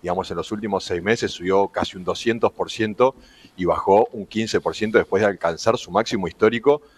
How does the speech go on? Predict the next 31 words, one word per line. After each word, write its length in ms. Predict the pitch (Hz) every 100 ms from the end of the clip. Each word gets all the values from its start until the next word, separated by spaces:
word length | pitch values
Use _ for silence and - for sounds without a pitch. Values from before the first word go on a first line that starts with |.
| _
de 360 | - 196 120 -
entre 260 | 104 101 107
sesenta 400 | 107 - 113 123
y 20 |
nueve 160 | 165 147
y 40 |
setenta 340 | 117 107 101
y 60 | 107
tres, 200 | 127 107
¿no? 120 | 131
Que 80 | 135
es 100 | -
una 160 | 120 110
zona 240 | 143 143
que 80 | 107
le 60 |
está 200 | 92 123
costando 540 | 107 95 120 120 92 82
bastante. 480 | 87 - 147 104 87
O 20 |
sea, 220 | - 92 - - - - -
que 120 | 104
me 100 | 101
parece 380 | 98 110 120 131
que 120 | 117
para 220 | 101 104
el 100 | 101
inversor 560 | 104 95 98 - 131 107
que 80 | 98
empezó 360 | 90 101 -
ayer, 360 | 104 - 123 123